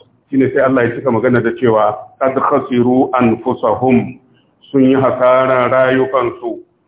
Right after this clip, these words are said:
wa dalla anhum ma kanu yaftarun.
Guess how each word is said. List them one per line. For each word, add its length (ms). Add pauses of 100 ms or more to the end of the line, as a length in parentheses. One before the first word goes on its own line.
(140)
wa 200
dalla 360
anhum 360
ma 180
kanu 280
yaftarun. 600